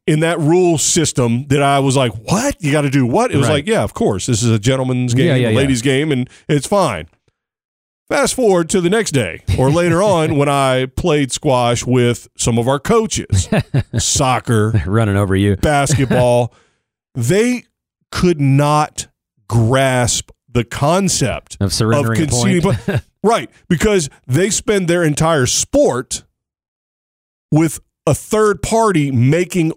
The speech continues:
Speaker 1: all rule decisions.
Speaker 2: And
Speaker 1: And
Speaker 2: th-,
Speaker 1: so
Speaker 2: and there are people that get offended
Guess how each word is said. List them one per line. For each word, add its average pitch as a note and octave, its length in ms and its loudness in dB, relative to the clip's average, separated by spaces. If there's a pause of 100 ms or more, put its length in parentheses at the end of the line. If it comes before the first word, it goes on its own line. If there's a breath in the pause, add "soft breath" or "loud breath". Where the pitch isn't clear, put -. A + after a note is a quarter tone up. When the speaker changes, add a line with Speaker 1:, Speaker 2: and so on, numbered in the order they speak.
(120)
Speaker 1:
all E3+ 440 4
rule D3+ 360 4
decisions. A2 760 -4 (360)
Speaker 2:
And D3 100 0
Speaker 1:
And D3+ 80 0
Speaker 2:
th-, C#3 100 -2
Speaker 1:
so F#3 120 0
Speaker 2:
and E3 80 2
there E3+ 100 2
are F3+ 40 -4
people D3 220 0
that A#2+ 80 -2
get A2+ 120 0
offended G2+ 600 -2